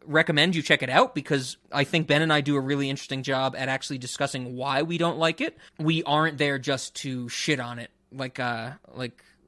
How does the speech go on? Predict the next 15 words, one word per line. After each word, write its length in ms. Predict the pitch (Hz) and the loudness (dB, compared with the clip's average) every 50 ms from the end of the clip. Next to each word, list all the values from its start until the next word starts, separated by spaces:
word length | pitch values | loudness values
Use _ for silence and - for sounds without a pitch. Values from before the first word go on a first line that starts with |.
| - 80 120 110 - - | -20 -18 -16 -14 -12 -6
I've 200 | - 143 135 131 | -4 -4 -4 -2
done 240 | 127 143 131 131 127 | -2 -2 -2 -2 -2
before 340 | 127 123 - - 131 131 127 | -4 -4 -4 -2 -2 0 -2
in 80 | 127 | -2
the 80 | 127 123 | -4 -2
past 300 | - 143 131 123 - - | -2 0 0 0 0 -2
with 100 | 143 - | -4 -2
movies 280 | 139 139 131 131 139 139 | -2 -4 -4 -2 -2 -2
I 80 | 131 | -2
don't 180 | 123 131 135 131 | -2 -4 -4 -4
like. 300 | 135 120 117 - - - - - - - - - | -4 -6 -6 -10 -14 -20 -20 -20 -20 -20 -20 -16
So, 400 | - - - 233 254 240 165 - - - - _ _ _ _ _ _ _ _ | 0 4 6 6 8 6 4 2 -2 -10 -20 _ _ _ _ _ _ _ _
uh, 200 | 170 165 165 160 - | -2 0 2 4 6
after 300 | 190 196 196 - - 170 | 8 8 8 8 6 6
that, 260 | 156 175 180 202 202 | 8 8 8 8 8